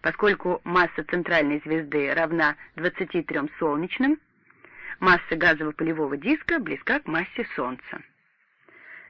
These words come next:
Некоторые астрономы обнаружили неожиданно интенсивное инфракрасное излучение, приходящее от системы эпсилон Возничего. Если источником этого излучения является облако частиц,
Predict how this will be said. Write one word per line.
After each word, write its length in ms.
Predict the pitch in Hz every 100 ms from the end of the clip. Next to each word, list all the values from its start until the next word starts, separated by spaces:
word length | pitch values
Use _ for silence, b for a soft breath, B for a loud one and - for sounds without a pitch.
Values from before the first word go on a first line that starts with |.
| -
Некоторые 500 | 262 285 - 247 240
астрономы 680 | - 226 - 233 277 339 196
обнаружили 520 | 160 185 320 320 247
неожиданно 720 | 240 233 226 240 226 220 214 B B B
интенсивное 760 | 208 220 220 208 - 359 330 320 262
инфракрасное 720 | 269 226 - 247 285 269 262
излучение, 680 | 233 294 - 214 175 151 143
приходящее 840 | 170 156 151 180 233 - 233 214 B B B
от 160 | - 196
системы 720 | - 175 - 190 220 226 233 220 _
эпсилон 500 | - 180 - 208 208
Возничего. 640 | 208 254 208 151 - 143 139 - _ _ _ _ B B B B
Если 400 | 180 247 - 226
источником 640 | 214 226 208 185 170 180
этого 320 | 165 151 160
излучения 640 | 156 170 - 202 185 143 139
является 440 | 151 196 185 -
облако 480 | - 220 185 175 160
частиц, 520 | - 147 - - 302